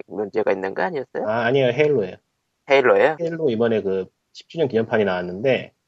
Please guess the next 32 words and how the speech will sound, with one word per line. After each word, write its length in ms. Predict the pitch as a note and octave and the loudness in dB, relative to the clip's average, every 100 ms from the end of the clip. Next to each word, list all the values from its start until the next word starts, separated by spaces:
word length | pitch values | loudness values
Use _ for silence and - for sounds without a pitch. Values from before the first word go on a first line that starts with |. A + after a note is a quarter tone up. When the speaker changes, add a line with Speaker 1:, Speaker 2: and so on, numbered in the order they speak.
| _ _ | _ _
Speaker 1:
예. 180 | - F#2+ | -4 0
Speaker 2:
싱글 200 | - G#3 | 4 4
쪽은 220 | G#3+ G3+ D#3+ | 4 0 2
괜찮은데 460 | A2 B2+ A#2+ A2 | 2 4 2 2
멀티플레이 520 | F#2 G2 C3+ C3+ B2+ | 0 0 -2 2 2
쪽에 180 | A#2+ A2 | 2 0
문제가 360 | F#2+ F#2 A2+ A2 | 0 2 4 4
많아가지고 680 | F2+ F#2 F#2 F2 F#2+ G#2+ F2+ | 2 0 0 -2 0 0 0
막 140 | F2+ | -4
방해 240 | - G#2 A#2+ | 0 2 4
안 120 | G2 | 4
Speaker 1:
아. 40 | F#2 | 2
Speaker 2:
잡히고 280 | G2 G2 F#2+ _ _ | 0 -4 -8 _ _
튕기고 340 | - C#3+ B2+ | -4 0 2
난리가 300 | F#2 F#2 G#2+ | 2 2 0
아니라 180 | F#2 F#2+ | 0 -2
그러더라고요. 480 | F#2 F2 F2 F2 - - _ _ | -4 -6 -8 -12 -18 -20 _ _
Speaker 1:
그건 200 | G2+ G2+ | -2 0
서버 280 | A#2 B2+ D3+ | 2 4 2
문제겠네요, 520 | A#2 E2 C#2+ C#2+ D#2+ | 0 -4 -4 -6 -10
그러면. 480 | G#2+ - - - - _ | -12 -12 -14 -16 -20 _
Speaker 2:
서버 260 | _ C#3 F3+ | _ 4 6
문제가 340 | F3 E3+ D#3+ | 6 4 4
아니고 200 | C3 A#2+ A#2+ | 4 2 2
그냥 180 | A2+ A2+ | 0 0
클라이언트 380 | F#3+ G3+ G3+ | 4 4 4
쪽에 280 | F#3 C3+ B2 | 4 6 6
좀 320 | G2 - F#2+ | 4 -2 -6
문제가 240 | F#2 G2+ A#2+ | -2 2 4
있는 160 | G2 G2 | 2 0
것 160 | F#2 | -4
같아요. 220 | - - | -6 -14